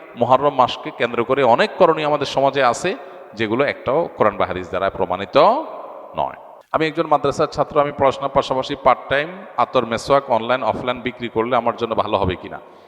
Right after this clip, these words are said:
এটা এখানে করার মতো প্রশ্ন না। এই প্রশ্নটা করতে হবে কোনো আলেম,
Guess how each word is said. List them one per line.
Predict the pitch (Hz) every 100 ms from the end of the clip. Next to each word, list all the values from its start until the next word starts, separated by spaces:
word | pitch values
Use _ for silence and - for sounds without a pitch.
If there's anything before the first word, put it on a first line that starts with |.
| -
এটা | - 147
এখানে | 135 139 175 190
করার | 170 139
মতো | 127 113 117
প্রশ্ন | 117 - -
না। | 101 87 95 73 - - - - - -
এই | 135
প্রশ্নটা | - 131 160 -
করতে | - 135 -
হবে | 151 156 208 277 - - - -
কোনো | - 156
আলেম, | 127 117 143